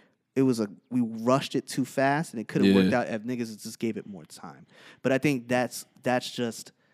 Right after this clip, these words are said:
Speaker 1: the story of everything.
Speaker 2: Oh, no, definitely.
Speaker 1: That
Speaker 2: It's a
Speaker 1: oh,
Speaker 2: lear-, it's, it's a learning experience.
Speaker 1: learning
Speaker 2: It's a
Speaker 1: experience.
Speaker 2: learning
Speaker 1: I think
Speaker 2: experience.
Speaker 1: it's, I think it's an overview of all of everybody's work.
Speaker 2: Yeah.
Speaker 1: Not just you, you, between you and him. I'm just talking
Speaker 2: Yeah.
Speaker 1: about in general, period, for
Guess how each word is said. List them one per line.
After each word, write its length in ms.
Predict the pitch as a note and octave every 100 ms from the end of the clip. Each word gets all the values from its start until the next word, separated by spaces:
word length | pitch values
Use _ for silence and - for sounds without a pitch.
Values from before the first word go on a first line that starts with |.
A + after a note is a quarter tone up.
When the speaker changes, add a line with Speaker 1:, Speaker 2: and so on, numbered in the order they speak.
| _ -
Speaker 1:
the 60 |
story 340 | - D3 B2+ A2+
of 100 | - -
everything. 640 | F3 D3 B2+ G#2+ E2 D2+ _ -
Speaker 2:
Oh, 40 | A3+
no, 100 | E3+
definitely. 360 | A3+ C3+ G#2
Speaker 1:
That 280 | A2 D#2 -
Speaker 2:
It's 120 | D#3+
a 20 | D3
Speaker 1:
oh, 20 |
Speaker 2:
lear-, 120 | G3+
it's, 200 | F3+ D3 D#3+
it's 100 | C#3+
a 40 |
learning 200 | D3+ E3
experience. 360 | B2 - A#2 G#2
Speaker 1:
learning 240 | F#3+ F3+
Speaker 2:
It's 80 | D#3
a 80 | -
Speaker 1:
experience. 160 | D3+ C#3+
Speaker 2:
learning 200 | B2+ G2+
Speaker 1:
I 100 | -
think 200 | E3 D#3+
Speaker 2:
experience. 120 | -
Speaker 1:
it's, 60 | A#2+
I 40 |
think 180 | E3+ E3+
it's 100 | D3+
an 60 |
overview 420 | C3 D#3 C#3+ C#3 B2+
of 100 | A#2 _ _
all 540 | C3+ D#3+ F#3 E3+ B2+
of 120 | F2 A2+
everybody's 560 | D#3+ G3 C#3 A#2 G#2+ G#2+
work. 240 | F#2 - -
Speaker 2:
Yeah. 200 | G#2+ G#2+
Speaker 1:
Not 140 | F#2+ G#2
just 240 | C3+ -
you, 300 | - C#3 A#2 D#2 D#2+
you, 140 | G2
between 240 | G2 - A#2
you 100 | A#2
and 80 | E2
him. 240 | F#3 F#3
I'm 140 | A#2 F3+
just 100 | -
talking 140 | G#2+
Speaker 2:
Yeah. 60 | F#2+
Speaker 1:
about 100 | F#2
in 120 | A#2+
general, 280 | A#2+ A#2 G#2
period, 320 | - B2+ G#2+
for 140 | -